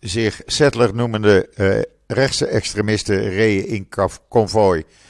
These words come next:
door het Palestijnse stadje Hawara op de Westbank. Of Huwara, kan je het ook uitspreken. Ligt vlakbij Nablus. Eh, vernielde winkels en auto's, gooiden de ruiten in van winkels. Eh,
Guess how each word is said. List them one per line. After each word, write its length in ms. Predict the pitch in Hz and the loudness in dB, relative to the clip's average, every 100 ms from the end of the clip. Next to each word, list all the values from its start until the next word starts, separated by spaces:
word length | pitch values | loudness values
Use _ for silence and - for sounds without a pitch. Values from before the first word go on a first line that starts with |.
| - - _ | -20 -20 _
door 460 | - 107 101 101 - _ | 2 4 4 0 -6 _
het 200 | 113 - | -12 -2
Palestijnse 640 | 117 104 92 110 98 - | 0 2 2 0 0 -4
stadje 540 | 95 101 95 95 92 - | -4 -2 -2 -2 -4 -4
Hawara 680 | - 92 95 110 98 95 90 | -2 2 4 4 4 2 0
op 160 | 98 - | -6 -4
de 80 | |
Westbank. 480 | 104 104 - 95 87 - _ _ _ _ | 0 0 0 -2 -2 -10 _ _ _ _
Of 260 | - 76 73 | -14 -12 -6
Huwara, 680 | 110 101 98 87 85 92 | -2 0 0 0 -2 -4
kan 180 | 82 82 | -6 -10
je 60 | 76 | -6
het 60 | |
ook 180 | 95 95 | -6 -4
uitspreken. 520 | 92 - 92 80 87 - _ - - - _ | -6 -6 -8 -8 -12 -18 _ -20 -20 -20 _
Ligt 160 | - 95 | -10 -4
vlakbij 580 | 113 107 98 92 85 - | 0 0 2 2 0 -2
Nablus. 520 | 107 123 139 131 - _ _ _ _ _ _ _ | -4 0 0 -2 -10 _ _ _ _ _ _ _
Eh, 420 | - 120 117 110 104 - | 0 2 4 4 0 -2
vernielde 480 | - 135 139 123 | -6 -2 0 2
winkels 680 | 110 120 117 117 98 - - | 2 0 0 0 0 -2 -6
en 180 | 110 113 | -6 -2
auto's, 600 | - 120 110 107 92 - | 2 2 2 2 2 0
gooiden 320 | 113 117 98 | 0 0 0
de 80 | 113 | -2
ruiten 440 | 104 113 104 110 | 0 0 0 -2
in 180 | 98 92 | -6 -6
van 140 | 95 | -6
winkels. 600 | 92 92 85 87 82 - - _ _ _ _ | -4 -4 -2 -2 -4 -10 -20 _ _ _ _
Eh, 300 | - 110 104 | -6 -2 -2